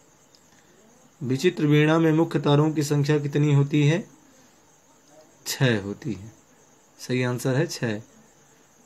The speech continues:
तेरहवाँ नंबर क्वेश्चन है, विचित्र वीणा में कितने तुम्बे होते हैं?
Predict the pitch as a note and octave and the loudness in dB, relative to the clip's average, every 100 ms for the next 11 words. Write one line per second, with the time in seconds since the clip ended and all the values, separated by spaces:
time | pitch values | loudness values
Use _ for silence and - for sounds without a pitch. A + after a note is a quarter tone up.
0 | _ _ _ _ _ _ _ - C3+ C#3+ | _ _ _ _ _ _ _ -2 2 4
1 | D#3+ E3 E3 D#3+ D3+ D#3 E3 D#3 C#3+ D#3 | 4 2 2 2 0 0 2 2 0 -2
2 | - D3 D#3 D#3+ F3 E3+ C#3 D3 D#3+ E3 | 0 2 4 2 2 0 -2 2 2 0
3 | - C#3+ D3 D#3+ B2+ B2 B2+ A2 G2+ | 2 4 6 6 6 2 -2 -4 -6